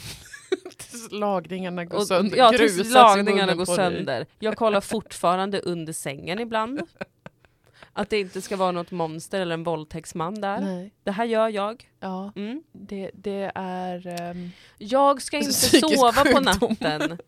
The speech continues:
Speaker 2: Det är inte meningen att jag ska sova på natten.
Speaker 1: Nej, men så kan det ju vara. Det här har jag ju också s-, accepterat med dig och sagt till dig att acceptera med
Speaker 2: Ja.
Speaker 1: dig tidigare.
Speaker 2: Ja.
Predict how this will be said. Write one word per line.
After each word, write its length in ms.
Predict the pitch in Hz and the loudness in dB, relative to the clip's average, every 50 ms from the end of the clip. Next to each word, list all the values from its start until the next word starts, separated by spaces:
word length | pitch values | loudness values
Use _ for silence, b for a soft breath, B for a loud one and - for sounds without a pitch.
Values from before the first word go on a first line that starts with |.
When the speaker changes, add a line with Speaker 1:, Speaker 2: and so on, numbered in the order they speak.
| _ | _
Speaker 2:
Det 100 | - 214 | -8 -6
är 20 | 262 | -6
inte 160 | 254 - 226 | -4 -6 -6
meningen 520 | 233 247 277 277 262 233 233 269 285 285 | -4 -4 -2 -2 -2 -2 -2 -2 -4 -4
att 100 | 277 220 | -4 -4
jag 100 | 190 170 | -6 -6
ska 120 | - 165 160 | -6 -8 -10
sova 260 | - 170 151 147 147 | -8 -6 -6 -6 -6
på 100 | - 127 | -8 -10
natten. 160 | 123 123 143 - | -10 -10 -12 -12
Speaker 1:
Nej, 60 | 185 | -12
men 80 | 190 - | -10 -10
så 120 | - 190 | -8 -8
kan 140 | - 285 247 | -6 -6 -4
det 60 | 226 | -4
ju 60 | 226 | -2
vara. 320 | 220 220 190 104 - - - - | 0 0 0 0 0 -2 -6 -4
Det 140 | 190 208 220 | 2 2 4
här 160 | 226 269 311 | 4 4 2
har 60 | 339 | 2
jag 140 | 285 202 185 | 2 2 2
ju 80 | 175 | 0
också 220 | 170 175 - - 240 | 0 -2 -4 -8 -12
s-, 120 | 220 - - | -12 -10 -10
accepterat 640 | - 185 190 - - 165 - - 254 277 262 - | -10 -10 -10 -12 -14 -14 -10 -6 -6 -6 -6 -8
med 100 | 196 185 | -10 -10
dig 180 | 165 156 156 - | -8 -6 -6 -6
och 160 | - 180 - - | -8 -10 -10 -10
sagt 320 | 190 185 - - 175 - | -12 -12 -12 -14 -20 -18
till 220 | - - 165 170 | -14 -14 -10 -6
dig 200 | 175 226 262 240 | -4 -4 -4 -4
att 120 | 175 - - | -6 -8 -10
acceptera 400 | 156 - 156 - - - - - | -14 -14 -16 -14 -12 -12 -12 -10
med 120 | - - | -8 -4
Speaker 2:
Ja. 200 | 196 190 180 180 | -2 0 0 0
Speaker 1:
dig 100 | 190 208 - | -2 -4 -6
tidigare. 460 | - 165 165 170 196 175 - - - - | -10 -10 -6 -6 -6 -6 -6 -8 -10 -8
Speaker 2:
Ja. 380 | - 185 180 175 165 165 180 | -4 -2 -2 -2 -2 -4 -6